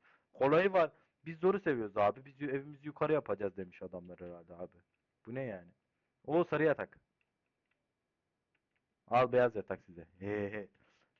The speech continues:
Ben çalıp çırpıyorum he. Ne kötü. Ya ben çok kötü bir insanım harbi yani. Ben milleti çalıp çırpıyorum full yani cidden.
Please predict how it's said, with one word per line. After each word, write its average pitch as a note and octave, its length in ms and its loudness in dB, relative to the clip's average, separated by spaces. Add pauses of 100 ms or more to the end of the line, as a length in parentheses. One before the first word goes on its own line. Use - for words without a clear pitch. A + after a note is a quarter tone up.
(240)
Ben D3+ 140 0 (160)
çalıp B2 340 -6
çırpıyorum A2 460 -8
he. F2 160 -12 (1120)
Ne D3+ 140 0
kötü. C#3 180 -4 (200)
Ya D3+ 180 2
ben D#3 160 4
çok - 220 -2
kötü B2+ 240 -10
bir A#2+ 60 -6
insanım G2 300 -2
harbi G2+ 280 2
yani. E2+ 300 -10 (920)
Ben E3+ 140 2
milleti D#3+ 360 -2
çalıp F3 320 0
çırpıyorum D3 420 -2
full F#2 220 -10
yani F2+ 260 -6
cidden. B2+ 340 -4